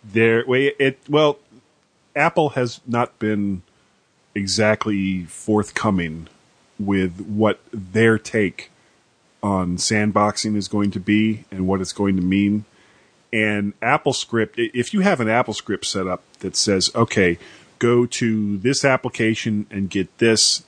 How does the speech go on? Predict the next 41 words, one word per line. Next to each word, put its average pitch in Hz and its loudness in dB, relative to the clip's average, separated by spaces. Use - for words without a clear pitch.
and 101 -2
then 95 0
bring 104 0
it 101 2
over 95 0
to 90 -2
this 90 -2
other 110 4
application 98 -2
and 82 -6
do 90 -6
that, 98 0
and 104 -2
then 98 0
mix 110 0
them 104 0
both 92 -2
together 95 -4
over 92 -4
here 90 -4
in 90 -8
this 143 2
application." 85 -4
Well, 117 2
if 123 2
the 123 0
hooks 180 2
aren't 123 -4
there 98 2
for 101 -2
applications 110 -2
B 107 0
and 92 -2
C, 117 2
application 104 -4
A 107 2
won't 120 -2
get 110 0
what 107 -2
it 180 2
needs, 95 -2